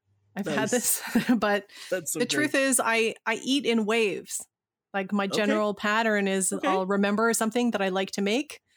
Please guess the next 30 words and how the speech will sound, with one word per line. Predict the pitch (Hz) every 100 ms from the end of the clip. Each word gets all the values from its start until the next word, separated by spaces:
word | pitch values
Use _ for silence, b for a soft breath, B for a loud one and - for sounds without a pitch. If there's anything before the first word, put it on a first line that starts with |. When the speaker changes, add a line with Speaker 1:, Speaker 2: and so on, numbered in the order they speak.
| _ _ _
Speaker 1:
and | 208 196
then | 196 196 196 196 196
I | 196 190
will | 190 185
just | 196 180 - - _
make | 196 208
it | 202 - _
every | 190 175 185
day | 185 185
for | 175
Speaker 2:
You | 165
go | 202
Speaker 1:
lunch, | 180
or | 175
Speaker 2:
hard | 180
Speaker 1:
make |
it | 175
Speaker 2:
on |
Speaker 1:
every | 147 190
Speaker 2:
it, |
Speaker 1:
day | 196
Speaker 2:
yeah. | 196
Speaker 1:
for | 190
dinner | 185 247 233 226 226 B B - -
until | 208 214
I'm | 196
sick | - 254
of | 262
it. | 311
And, | 254 247